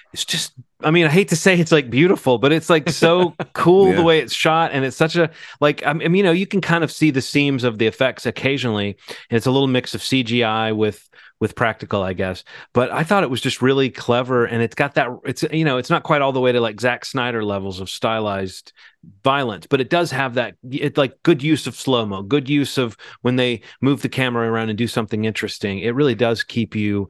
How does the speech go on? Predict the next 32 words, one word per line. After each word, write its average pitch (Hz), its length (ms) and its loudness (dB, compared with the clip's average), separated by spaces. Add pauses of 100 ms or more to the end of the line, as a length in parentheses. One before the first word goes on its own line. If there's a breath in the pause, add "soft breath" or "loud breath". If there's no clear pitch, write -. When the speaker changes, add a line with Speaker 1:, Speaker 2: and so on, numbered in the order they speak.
(400 loud breath)
Speaker 1:
guessing. 156 380 0
And 139 120 2
there's 135 120 2
a 135 40 -2
couple 214 300 0
of 113 60 2
shots - 460 -2
that 123 140 2
I 120 80 0
just 113 220 -6
noticed 120 440 0
were 107 100 0
beautiful. 92 540 -6 (380 loud breath)
Like, 117 140 2
there's 135 140 4
one 147 180 4
Speaker 3:
Yeah. 160 40 0
Speaker 1:
shot 135 300 2
where 120 120 2
he's 123 200 2
in 123 100 2
the 113 60 0
foreground 113 600 0
scrounging 120 520 -2
around 113 440 -2
to - 80 -10
get 123 120 0
his 101 120 -4
gold 107 520 0
off 107 200 -4
the 110 80 -6
ground. 98 480 -6